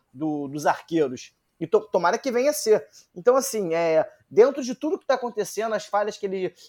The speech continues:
que ele teve, assim, principalmente ali na saída de bola, falhas esperadas, não comprometeu. Ele, ele, ele garante o próprio risco, é, dele. Então, assim,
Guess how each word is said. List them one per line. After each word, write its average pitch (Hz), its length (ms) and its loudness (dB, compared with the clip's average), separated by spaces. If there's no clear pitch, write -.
que 190 80 2
ele 185 100 2
teve, 185 420 4
assim, 202 200 -6
principalmente 214 420 -4
ali 208 80 -2
na 196 80 -4
saída 180 280 -4
de 151 100 -10
bola, 196 320 2
falhas 247 300 2
esperadas, 202 720 -2
não 247 180 0
comprometeu. 214 840 -2
Ele, 220 260 2
ele, 262 320 4
ele 247 180 6
garante 233 440 2
o - 20 -12
próprio 233 320 2
risco, 175 560 -6
é, 165 640 2
dele. 208 360 4
Então, 214 260 -6
assim, 190 380 -8